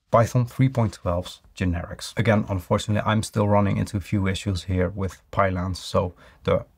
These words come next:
type reporting is a bit off, but this is how it works. And you can see that when I run this, we get exactly the same output.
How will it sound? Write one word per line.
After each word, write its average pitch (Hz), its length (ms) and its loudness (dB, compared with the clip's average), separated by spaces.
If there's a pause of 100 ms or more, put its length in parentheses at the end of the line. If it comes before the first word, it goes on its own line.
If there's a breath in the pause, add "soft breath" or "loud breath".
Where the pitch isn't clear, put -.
type - 280 0 (120)
reporting 98 680 2
is - 120 -8
a - 40 -20
bit 92 300 -4
off, - 380 -4
but - 240 -4
this 107 200 -2
is 98 180 -4 (100)
how 104 220 -2
it 90 120 -8
works. 87 340 -6 (320 loud breath)
And 95 400 -2
you 101 120 -6
can - 140 -4
see - 160 -4
that 98 280 0
when 92 100 0
I 90 80 -2
run 107 260 4
this, 101 360 -2
we 120 100 4
get 107 320 2
exactly 92 500 -4 (100)
the 104 80 -4
same 87 300 -6 (120)
output. - 320 -10